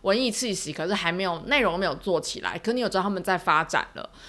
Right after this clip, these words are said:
然后很多地方会有这种小市集啊，或者是周末的这种小小的活动。那我觉得能够去的地方就会比当时我在武汉觉得多。那当然是两地的，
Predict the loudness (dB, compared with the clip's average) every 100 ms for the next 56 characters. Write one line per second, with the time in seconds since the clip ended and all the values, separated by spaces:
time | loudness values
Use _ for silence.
0 | -10 2 2 2 0 0 0 2 2 4
1 | 2 2 0 -2 2 0 0 -2 -4 -6
2 | -10 -6 -2 0 0 -2 -2 2 4 4
3 | 2 0 0 -2 -2 -2 -2 -6 -6 -6
4 | -4 -4 0 -2 -2 -8 -20 -8 2 4
5 | 4 0 0 0 2 2 2 0 2 2
6 | 6 6 6 4 0 0 0 -2 0 2
7 | 2 -2 -6 -4 -2 0 0 -2 -6 -8
8 | 0 0 0 -4 -4 -4 -2 0 0 -4
9 | -10 -16 -8 -2 -2 -2 -8 -8 -6 -4
10 | -6 -8 -18 -20 -4 0 4 4 2 2
11 | 2 2 -6 -6 0 0 0